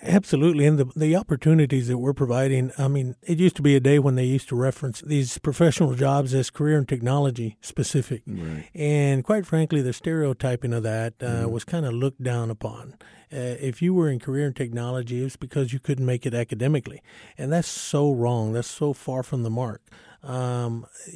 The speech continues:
Speaker 1: you know, in today's world, the career and technology kids are the guys that are making all the big bucks.
Speaker 2: Mm-hmm.
Speaker 1: Uh, when you look at an average salary without any overtime, without any bonuses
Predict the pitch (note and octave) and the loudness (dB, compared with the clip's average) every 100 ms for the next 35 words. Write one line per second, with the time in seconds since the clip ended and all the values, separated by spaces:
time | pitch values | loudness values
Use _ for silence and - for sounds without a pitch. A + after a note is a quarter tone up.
0 | E3 D#3+ D#3 D#3+ D#3 C3 C3 C3 D#3+ D3 | -16 -12 -2 0 2 0 0 2 4 4
1 | C#3+ D3+ E3 E3 - C#3 D3+ D3 D3+ - | 4 4 4 2 -6 -10 -4 0 0 -2
2 | C3 C3+ C#3 C3 A#2+ - C3 B2+ A#2+ A2+ | -6 -2 -2 -2 -4 -2 -2 -2 -2 -2
3 | B2 C3 B2 A#2 A2 B2 A#2+ A#2+ A2 B2 | -2 -2 0 0 2 0 0 -4 -2 -4
4 | A#2+ A2+ A2+ A2 A#2+ - - F#2 F#2 A#2 | -4 -4 -4 -4 -8 -10 -8 -4 -2 -4
5 | A2+ - - B2+ B2 B2 B2 B2 A#2+ B2+ | -6 -14 -10 -6 -4 -2 -2 0 0 0
6 | C#3 C#3+ A#2 A2 A#2+ C3 B2+ - C#3+ C#3 | 0 0 -2 -2 -2 -4 -6 -6 -4 -2
7 | B2+ A2+ A2+ B2+ D#3 F3+ F3 E3 E3 D#3 | -2 -2 -2 -2 -2 0 2 2 2 0
8 | D#3 D3+ D#3 B2 B2 C#3+ D#3 D3 B2+ C3 | -2 -2 -2 -2 -2 0 0 0 0 0
9 | C3 - C3 A#2+ | -2 -4 -6 -8